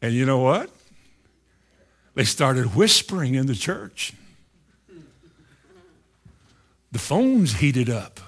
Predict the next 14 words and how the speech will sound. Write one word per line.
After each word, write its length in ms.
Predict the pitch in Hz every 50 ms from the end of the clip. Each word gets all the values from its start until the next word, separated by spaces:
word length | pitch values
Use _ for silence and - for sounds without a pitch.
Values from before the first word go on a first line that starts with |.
| - - - - - _ _ _ - - - - _
"Have 260 | - - 123 120 110
you 140 | 131 131 131
noticed 800 | 120 113 110 113 113 127 131 147 185 220 233 - - - -
Sarah?" 560 | - - - - 92 87 92 92 120 165 - 427 453 - _ _ _ _ _ _ _ _ _ _ _ _ _ _ _ -
"Oh, 140 | 95 95
that's 260 | 85 104 120 117 - 101
a 60 | 87
tumor. 420 | - - 135 147 160 127 92 87
I 20 | 92
wonder 220 | 107 127 139 156
what 200 | 135 151 151 156
they'll 120 | 151 131
name 320 | 131 127 135 170 226 240 262
it." 260 | - - - - -